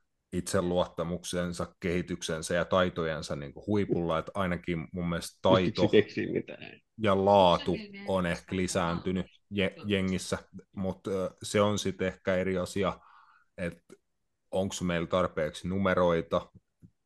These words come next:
Speaker 1: tietyille paikoille tai tiettyihin rooleihin kentällä sekä joukkueessa, onks meillä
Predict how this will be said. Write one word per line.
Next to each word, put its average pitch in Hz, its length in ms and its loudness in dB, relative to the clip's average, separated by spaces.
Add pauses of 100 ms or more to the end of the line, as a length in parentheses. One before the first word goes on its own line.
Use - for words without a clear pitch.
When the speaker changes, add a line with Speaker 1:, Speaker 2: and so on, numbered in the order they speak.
(100)
Speaker 1:
tietyille 90 800 0 (100)
paikoille 85 640 0 (100)
tai 85 180 -2
tiettyihin 85 640 -4
rooleihin 82 840 -4 (140)
kentällä 85 520 -2
sekä 90 260 -6
joukkueessa, 85 760 -4
onks - 180 -12
meillä 82 260 -8